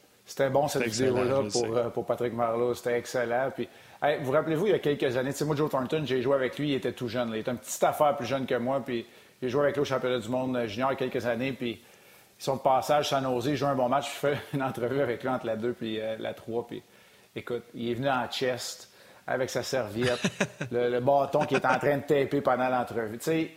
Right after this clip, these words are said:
Speaker 1: il veut, il fait exprès, il aime ça. Tu sais, c'est,
Speaker 3: Ah ouais, c'est correct,
Speaker 1: c'est
Speaker 3: c'est un
Speaker 1: un
Speaker 3: club.
Speaker 1: passionné, puis il est encore là. Puis, tu sais, tu fais, tu fais des farces avec le trois mille dollars, là, mais, euh, je pense que sa, sa famille, là, qui, qui a des résidences à, dans les Alpes, en Suisse, là, la famille de sa femme,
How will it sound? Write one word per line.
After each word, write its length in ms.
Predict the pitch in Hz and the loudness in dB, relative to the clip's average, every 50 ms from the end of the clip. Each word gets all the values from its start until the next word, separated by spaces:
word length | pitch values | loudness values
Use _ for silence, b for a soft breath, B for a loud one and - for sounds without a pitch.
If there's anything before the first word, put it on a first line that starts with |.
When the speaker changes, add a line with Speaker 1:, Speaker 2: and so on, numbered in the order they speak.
| - - | -8 -4
Speaker 1:
il 140 | 156 151 143 | -2 -2 0
veut, 280 | 123 113 135 135 131 135 | 0 0 0 0 0 0
il 40 | 131 | 0
fait 140 | - - 160 | 2 0 0
exprès, 600 | 156 - - - - - 127 104 113 117 117 117 | 0 0 -4 -8 -6 -6 -6 -4 -2 -2 0 0
il 80 | 123 143 | 2 2
aime 200 | 147 151 139 113 | 2 0 0 -4
ça. 220 | - - - 120 113 110 104 - b b b b b b b b b b b b b | -6 -6 -8 -8 -8 -8 -10 -12 b b b b b b b b b b b b b
Tu 80 | - - 151 | -4 0 0
sais, 200 | 147 139 139 123 | 2 2 2 0
c'est, 240 | - - - 123 120 | -2 -2 -2 0 2
Speaker 3:
Ah 100 | 131 127 | 2 2
ouais, 100 | 117 107 | 0 -2
c'est 100 | - - - | -4 -4 -2
correct, 240 | 151 127 101 92 87 | -2 -2 -2 -6 -8
Speaker 1:
c'est 120 | - - 143 | -2 0 2
Speaker 3:
c'est 40 | 139 | 4
un 40 | 139 | 4
Speaker 1:
un 40 | 131 | 4
Speaker 3:
club. 140 | - 151 135 | 4 4 4
Speaker 1:
passionné, 520 | 117 98 - 127 120 110 117 117 123 127 | 4 2 0 0 0 0 -2 -2 -2 -2
puis 160 | 120 - 117 113 | -4 -4 -6 -6
il 60 | 117 | -2
est 100 | - 127 | 0 0
encore 280 | 127 120 - 117 110 113 | 0 0 0 -2 -2 0
là. 100 | 127 127 | -2 -2
Puis, 100 | - - B B B B B B - | -2 -6 B B B B B B -2
tu 60 | - | 2
sais, 140 | 165 165 - | 2 2 2
tu 60 | - | 2
fais, 260 | - 160 156 151 143 | 4 4 4 4 2
tu 60 | - - | 0 0
fais 100 | 143 143 | 0 2
des 120 | 143 135 | 2 2
farces 160 | - 143 151 160 | 2 2 2 2
avec 140 | 165 143 | 2 0
le 80 | 143 131 | 0 0
trois 200 | - 117 135 139 | 2 2 2 2
mille 120 | 139 139 | 2 2
dollars, 340 | 131 131 123 135 156 165 160 | 2 2 4 4 4 4 2
là, 100 | 151 143 | 2 0
mais, 240 | 131 123 120 117 117 | 0 0 0 0 0
euh, 180 | 113 113 113 107 - - - - _ _ _ _ _ _ _ _ _ | 0 0 -2 -4 -6 -12 -20 -20 _ _ _ _ _ _ _ _ _
je 80 | - | -6
pense 220 | - 135 143 139 - | -2 -2 -2 0 -2
que 80 | - 120 | -2 -2
sa, 580 | - - 123 120 120 120 117 117 113 113 - | 0 2 2 4 4 4 2 2 0 -2 -4
sa 180 | - - 131 120 | -8 -6 -6 -6
famille, 440 | - - 123 120 120 139 151 147 131 | -2 0 0 0 0 -2 -2 -2 -2
là, 160 | 135 135 131 | -2 -2 -4
qui, 400 | 131 - - 117 113 117 113 107 | -4 -8 -8 -8 -8 -8 -8 -8
qui 100 | - 123 | -8 -8
a 40 | 120 | -6
des 160 | 110 113 117 | -4 -4 -4
résidences 580 | 107 120 117 98 104 113 127 131 135 123 - 123 | -2 -4 -4 -4 -2 -2 -2 -2 -2 -4 -2 -2
à, 300 | 117 117 113 110 110 113 | 0 0 0 0 0 -2
dans 160 | 107 113 113 | -2 -4 -4
les 280 | 110 113 113 110 101 113 | -2 -4 -4 -4 -2 0
Alpes, 220 | 127 131 131 - 123 | 0 0 0 0 -2
en 180 | 120 117 113 101 | -2 -2 -4 -6
Suisse, 400 | - - 131 139 139 - - 123 | -8 -6 -6 -6 -6 -6 -8 -4
là, 140 | 123 123 120 | -4 -2 -2
la 80 | 117 | -2
famille 280 | 110 - 120 110 123 123 | -4 -4 -6 -6 -4 -4
de 60 | 120 | -4
sa 160 | 117 - 117 | -4 -6 -8
femme, 320 | 107 - 123 123 123 123 | -6 -4 -4 -4 -4 -4